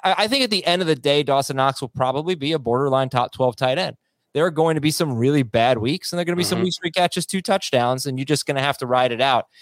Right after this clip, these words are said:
Speaker 1: if you waited on tight end and you have Dawson Knox. You know, you shouldn't be too discouraged. A lot of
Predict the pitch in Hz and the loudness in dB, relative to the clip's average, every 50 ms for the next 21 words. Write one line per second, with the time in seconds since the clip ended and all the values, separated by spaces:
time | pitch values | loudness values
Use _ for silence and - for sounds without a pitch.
0 | - - - 117 - 127 123 123 131 131 120 117 123 120 120 117 - 123 113 113 | -20 -8 -8 -4 -2 0 0 2 2 2 2 2 2 0 0 0 0 0 2 2
1 | 110 113 117 120 117 117 110 113 113 113 - 120 117 123 - - 139 156 170 170 | 2 2 2 0 0 -4 -2 -2 -2 0 0 2 2 2 0 -2 -6 -6 -8 -8
2 | - - - 127 120 113 117 123 139 - - 180 160 170 151 - 151 147 131 120 | -8 -8 -6 -2 0 2 2 2 0 -2 -6 -4 -2 -2 0 2 0 0 0 0
3 | - - 117 113 117 113 101 113 113 120 120 123 123 110 - | -2 0 2 2 2 2 0 0 0 2 2 2 2 0 -2